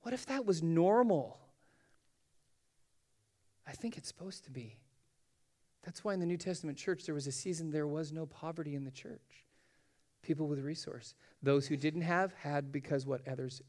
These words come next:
blessed them and took care of them. And God took care of their needs. So what it would look like so what does that, that mean for us? The gospel shapes our understanding of money, and God says if we really believe him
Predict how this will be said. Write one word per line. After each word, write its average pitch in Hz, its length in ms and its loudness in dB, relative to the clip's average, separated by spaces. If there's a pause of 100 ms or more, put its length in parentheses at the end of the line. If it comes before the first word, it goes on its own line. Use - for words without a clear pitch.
(100)
blessed 135 400 -4
them 120 200 -10 (100)
and 135 120 -12
took 131 220 -14
care 135 220 -2
of 127 40 -4
them. 127 120 -8 (360)
And 135 220 -4
God 127 400 0 (160)
took - 220 -12
care 127 320 -6
of 127 180 -12 (400)
their 139 140 -8
needs. 160 560 -14 (1300)
So - 180 -6
what 165 140 4
it 208 100 4
would 185 180 2
look 170 200 0
like 127 320 -4 (300)
so - 80 -4
what 165 120 6
does 196 120 6
that, 180 240 4
that 151 100 4
mean 156 200 2
for 151 200 -2
us? 139 200 2
The 143 80 -2
gospel 151 480 0
shapes 139 580 -2
our 139 160 2
understanding 131 640 -4
of 127 160 -6
money, 143 340 -2
and 127 200 -6
God 127 280 -2
says 127 380 -2
if 123 180 -6
we 131 120 -2
really 135 360 0
believe 151 420 -2
him 131 260 -6